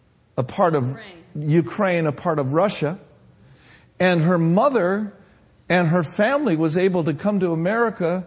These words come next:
Speaker 1: by virtue of a lottery years ago. And so she moved to Miami, and, and he's from Baltimore, and just a wonderful couple. She's a doctor, he's an administrator, and just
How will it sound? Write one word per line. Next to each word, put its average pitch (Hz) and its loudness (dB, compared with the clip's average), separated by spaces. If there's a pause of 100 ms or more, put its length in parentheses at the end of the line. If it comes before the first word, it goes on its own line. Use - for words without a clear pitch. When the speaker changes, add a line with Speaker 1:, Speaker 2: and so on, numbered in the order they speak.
(440)
Speaker 1:
by 156 2
virtue 185 2
of 160 0
a 170 4
lottery 170 2 (1500)
years 170 2
ago. 202 -4 (1600)
And 190 4
so 180 4 (200)
she - 0
moved 208 2
to 202 2
Miami, 185 0
and, 107 -2 (360)
and 131 0
he's 202 2
from 208 0
Baltimore, 196 2
and 147 -2
just 247 -4
a 180 0
wonderful 208 -2
couple. 190 -2
She's 190 -4
a 208 2
doctor, 180 0
he's 180 -2
an 190 -2
administrator, 190 -2
and 139 -2
just 220 -2